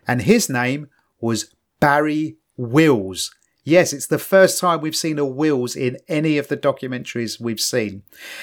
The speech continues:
And th-, this is the reason I like Barry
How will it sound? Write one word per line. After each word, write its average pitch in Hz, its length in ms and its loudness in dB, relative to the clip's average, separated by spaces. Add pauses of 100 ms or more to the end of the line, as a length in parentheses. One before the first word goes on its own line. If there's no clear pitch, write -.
(220)
And 143 200 2 (600)
th-, 196 160 -2
this 202 200 4
is 208 100 0
the 175 80 -4
reason 151 240 2
I 139 40 2
like 135 360 2
Barry 110 420 -2